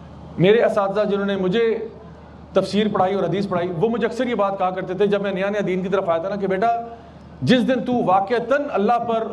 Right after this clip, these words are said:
और अल्लाह के रसूल पर और रोज़े क़यामत पर ईमान ले आया, उस दिन से तेरा चलना फिरना उठना बैठना इस बात की गवाही देगा कि तू ईमान ले आया, वरना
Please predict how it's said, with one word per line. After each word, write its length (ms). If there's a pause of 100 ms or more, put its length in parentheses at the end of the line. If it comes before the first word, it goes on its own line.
(120)
और 220
अल्लाह 180
के 140
रसूल 360
पर 200
और 180
रोज़े 220
क़यामत 400
पर 160
ईमान 300
ले 100
आया, 300 (1000)
उस 180 (100)
दिन 200
से 180
तेरा 240
चलना 520
फिरना 340 (100)
उठना 360
बैठना 340
इस 120
बात 260
की 80
गवाही 340
देगा 300 (1400)
कि 80
तू 160
ईमान 300
ले 80
आया, 200 (1000)
वरना 340